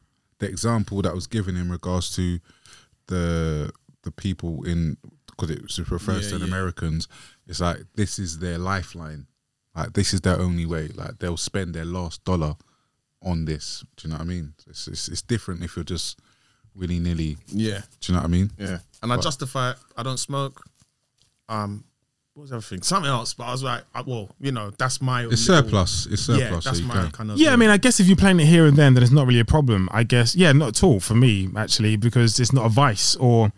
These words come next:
Speaker 1: Yeah.
Speaker 3: it's not an addiction in any way, shape, or form. But what I have realised,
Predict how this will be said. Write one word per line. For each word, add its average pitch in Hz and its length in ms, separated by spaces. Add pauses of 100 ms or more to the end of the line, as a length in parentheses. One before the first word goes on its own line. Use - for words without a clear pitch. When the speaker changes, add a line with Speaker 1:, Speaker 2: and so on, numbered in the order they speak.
(160)
Speaker 1:
Yeah. 113 240
Speaker 3:
it's 123 140
not 135 120
an 113 60
addiction 120 360
in 117 60
any 117 80
way, 113 100
shape, 107 180
or 113 60
form. 120 260
But 113 140
what 139 200
I 135 120
have 147 380
realised, 120 640